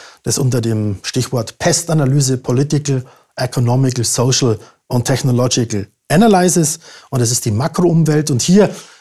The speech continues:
werden wir dann, ähm, einzelne Prüfpunkte durchanalysieren. Wir sch-, werden schauen, wie wir dein Vorhaben, dein Vorhaben, vielleicht willst du einen Online-Shop ins Leben rufen, willst du in den E-Commerce das erste Mal einsteigen.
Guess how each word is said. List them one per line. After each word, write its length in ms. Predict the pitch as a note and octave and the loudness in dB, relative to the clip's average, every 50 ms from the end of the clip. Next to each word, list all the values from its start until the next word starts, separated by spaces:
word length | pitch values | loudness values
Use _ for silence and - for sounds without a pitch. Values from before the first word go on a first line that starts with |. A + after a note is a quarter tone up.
| _ - | _ -2
werden 300 | B2+ C#3+ D#3 C#3+ D#3 C#3 | 0 0 2 2 2 4
wir 100 | D3+ C#3 | 2 2
dann, 360 | C#3 C3+ C#3 C3 A#2 - - _ _ _ _ - - | 2 2 0 0 -2 -4 -8 _ _ _ _ -12 -6
ähm, 300 | C3 C3 B2+ A#2+ B2 A#2+ - - - | -2 -2 0 0 0 -2 -6 -6 -4
einzelne 420 | C3 C3+ - - C#3+ C3+ B2+ A#2+ | -2 -2 0 0 0 0 0 0
Prüfpunkte 680 | G#2 A2+ A#2+ F3 E3+ - - - D3+ D#3+ D#3 - C3 A2 | 0 0 0 0 0 -2 -4 -2 -2 -2 0 0 0 0
durchanalysieren. 880 | F#2+ F3 A3 G#3+ - - - D#3+ E3+ D#3+ D#3 D3+ D3 - F#3 F3+ D#3+ C#3+ | 2 2 2 2 2 0 0 0 2 2 2 0 0 0 0 0 2 2
Wir 160 | C3+ B2+ A#2 | 0 0 -2
sch-, 160 | - - D3 | -2 -4 -4
werden 240 | D3 D3 C#3+ C#3+ C3+ | -4 -2 -2 -2 -2
schauen, 380 | - C3 C3 D#3 E3 D3+ D#3+ - - - - - - _ - | -2 0 0 2 0 0 0 -4 -10 -16 -20 -20 -20 _ 0
wie 180 | C#3+ F3+ F#3+ D#3 | 2 4 4 6
wir 160 | F3+ E3+ D#3 | 4 4 2
dein 400 | D#3+ - F3 D#3 G#3+ A#3+ G#3 D#3 | 2 0 -2 2 2 4 4 2
Vorhaben, 800 | - - E3+ F3+ F#3+ F3+ B2+ B2+ B2+ C#3+ D3 F3+ G3+ A3 F3 - - - | 2 0 0 2 2 2 2 0 0 0 0 0 0 0 0 -4 -6 -4
dein 200 | - D#3+ F#3+ F#3+ | -2 0 0 0
Vorhaben, 540 | D#3+ - - F#3 G3 D#3 D3+ C#3 B2 A#2+ A2+ | 0 0 2 2 2 2 2 0 -2 -2 -4
vielleicht 340 | - B2+ B2 C#3 C3 - - | -4 -4 -4 -4 -4 -2 -2
willst 220 | C#3 C#3+ - - | -2 0 0 -2
du 40 | D3 | -2
einen 180 | B2+ B2 B2+ D3+ | -2 0 0 2
Online-Shop 520 | E3+ G#3 G3 E3 D#3+ D#3+ - E3 D#3+ D#3+ | 2 2 2 2 0 0 -2 -4 -2 -2
ins 160 | D#3 C#3 - | -4 -4 -2
Leben 260 | - C#3+ D#3+ D3+ D3 | 0 0 0 0 2
rufen, 340 | C3+ D3+ D#3+ - D3 C3+ B2 - - - - - - - - | 2 2 2 2 0 -2 -2 -4 -10 -18 -20 -20 -16 -4 0
willst 200 | D3 C#3+ - - | 0 2 2 4
du 60 | C#3+ | 2
in 120 | C3+ C3 | 2 4
den 80 | D3 G3+ | 4 2
E-Commerce 480 | G#3 F#3+ - - D#3+ D3+ D3 D#3+ D#3 D#3+ | 0 0 2 2 2 2 2 2 0 0
das 140 | D#3+ D3 | -2 -2
erste 260 | D3 D3 D3 D3 - D3+ | -2 -2 -2 -2 -2 0
Mal 180 | C#3+ C#3 C3 | 0 0 0
einsteigen. 640 | A2 B2 D#3 D3 - - C3 C3+ C#3+ C3+ C#3 B2 | 0 0 -2 -2 -2 0 0 0 0 0 -2 -2